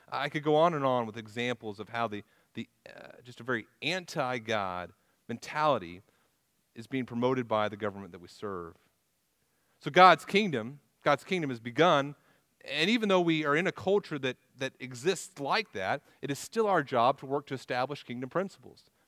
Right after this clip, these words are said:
And so unashamedly say, "Look, our job is not to establish God's kingdom now. That's not gonna take place. You don't need me to freak out about that, people who are anti-religious. But look, we are gonna do this unashamedly. We're going to promote laws that protect the innocent.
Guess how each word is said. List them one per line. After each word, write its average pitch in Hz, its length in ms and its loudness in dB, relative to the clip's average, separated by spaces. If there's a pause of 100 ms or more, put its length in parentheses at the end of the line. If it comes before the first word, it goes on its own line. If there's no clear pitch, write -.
(100)
And 165 80 -12
so 165 120 0
unashamedly 170 540 0
say, 170 100 -4
"Look, 147 160 -2 (440)
our 180 200 8
job 170 440 8
is 151 140 -8
not 165 280 4
to 175 60 -4
establish 160 420 2
God's 151 260 6
kingdom 151 300 -8
now. 120 220 0
That's 147 200 -4
not 151 140 0
gonna 160 120 -6
take 143 220 -8
place. 135 380 -2 (180)
You 123 80 -6
don't 139 140 0
need 147 140 -4
me 151 140 -2 (180)
to - 60 -8
freak 165 300 0
out 160 160 6
about 127 240 2
that, 110 160 -2
people 123 320 -6
who 123 180 -2
are 104 140 0
anti-religious. 113 680 -4
But 160 140 -4 (260)
look, 175 180 -6
we 156 100 2
are 202 140 8
gonna 175 180 -2
do 165 120 -2
this 196 200 2
unashamedly. 139 720 -6 (420)
We're 151 140 0
going 160 160 2
to 147 60 -2
promote 143 400 2 (720)
laws 143 320 4
that 139 100 -10
protect 143 360 -2
the 131 120 -2
innocent. 160 340 -6